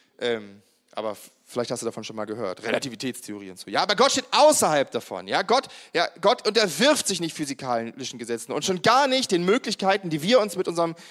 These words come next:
menschlichen Verstand herdenken können. Und daran erinnert uns der Heilige Geist, dass Gott mehr Möglichkeiten hat, egal wie düster es gerade draußen ist, egal wie schwierig es ist, egal wie viele Sorgen kommen.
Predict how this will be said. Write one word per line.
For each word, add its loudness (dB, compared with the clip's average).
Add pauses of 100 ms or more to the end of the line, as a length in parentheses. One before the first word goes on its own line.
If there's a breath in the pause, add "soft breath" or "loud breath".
menschlichen -2
Verstand -2 (280 loud breath)
herdenken -2
können. -16 (2500 soft breath)
Und -8
daran 0
erinnert -4 (240 loud breath)
uns -10
der -4
Heilige -6
Geist, 2
dass -6
Gott 0
mehr 2
Möglichkeiten -6
hat, -6
egal 0
wie -4
düster -8
es -6
gerade -6
draußen -8
ist, -12
egal 0
wie -12
schwierig -10
es -16
ist, -16
egal 2
wie -4
viele -4
Sorgen 0
kommen. -20